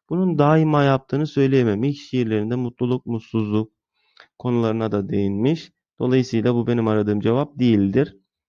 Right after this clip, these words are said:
D. Orhan Veli şiirdeki tüm teknik kuralları yıkmak isterken Edip Cansever şiir kurallarına sıkı sıkıya bağlı kalınması gerektiğini savunmuştur.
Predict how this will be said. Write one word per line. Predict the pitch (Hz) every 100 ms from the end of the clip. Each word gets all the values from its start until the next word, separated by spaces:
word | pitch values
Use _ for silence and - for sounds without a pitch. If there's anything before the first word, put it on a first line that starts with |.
| _ _ -
D. | 120 135 147 175 _ _ _ -
Orhan | 120 131 143 147
Veli | 147 160
şiirdeki | - 135 131 127 131 135 151
tüm | - 165
teknik | 165 127 123 131
kuralları | - 113 107 107 107
yıkmak | 107 135 139
isterken | - 143 143 147 151 160 -
Edip | 117 127 -
Cansever | 135 143 127 120 143 - _ _ _ _
şiir | - 135 147 147
kurallarına | 135 120 110 110 139
sıkı | 139 -
sıkıya | - - 120 113
bağlı | 110 113 123
kalınması | 117 110 110 110 117
gerektiğini | 120 107 104 _ 104 104 135 156 _ _
savunmuştur. | _ 120 113 104 98 - 147